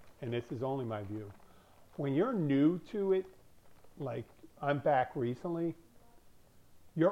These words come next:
always kind of vigilant. So there being a, uh, epidemic, pandemic, no big deal, you know? Actually, it makes us better, it makes me better prepared for handling it.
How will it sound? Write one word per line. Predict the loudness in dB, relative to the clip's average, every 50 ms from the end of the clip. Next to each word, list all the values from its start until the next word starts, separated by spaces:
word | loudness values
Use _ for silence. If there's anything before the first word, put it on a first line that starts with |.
| 2
always | 4 8 8 8 8 6 2 0
kind | -2 -4 -4 -2 -2
of | -2 -2
vigilant. | -2 -2 -2 -2 -4 -8 -8 -10 -12 -18 -20 -20 -20 -20 -20 -20 _ -20 -20 -20 -20 -20 -14
So | -4 0 2 2 4
there | 6 6 6 6
being | 4 2 0 0 2 0 0 -2 -4 -6 -4
a, | -2 -2 0 0 0 -2 -4 -4
uh, | -6 -10 -12 -16 -18 -20 -20 -20 -20 -20 -20 -20 -20 -20 -20 -20 -20 -20 -20 -20 -20 -20 -20 -20 -20 -20 -20 -20 -20 -20 -20 -20 -20 -20 -20 -16 -6 -2
epidemic, | -2 -2 -2 -2 -6 -4 -4 -4 -4 -4 -4 -6 -8 -10
pandemic, | -10 -8 -6 -6 -6 -4 -4 -4 -4 -4 -6 -8 -10 -12 -18 -20 -20 -20 -20 -20 -20 -20 -18 -14 -8
no | -4 -2 -2 -2
big | -2 -2 -4 -4 -4 -6
deal, | -6 -6 -6 -8 -10 -14 -20 -20 -20 -20 -20 -20 -20 _ -10
you | -8 -4
know? | -4 -2 -4 -4 -6 -10 -14 -20 -20 -20 -10 -4
Actually, | -2 -2 -2 -2 -2 -2 -2 -2 -2 -6 -14 -16 -10 -6
it | -2 0
makes | 2 2 2 2 0 -2
us | -2 -4 -4 -4
better, | -6 -2 0 0 2 2 2 2 0 -2 -6 -12 -16 -16 -16 -16 -18 -18 -18 -18 -20 -20 -20 -20 -20 -16 -8 -2
it | 0 0
makes | 2 2 0 -2 -4 -4
me | 0 0 2 2
better | 2 2 0 2 0 -2
prepared | -2 -6 -8 -6 -4 -2 -2 -2 -2 -4
for | -6 -8 -6
handling | -4 -4 -4 -4 -4 -4 -6 -10
it. | -14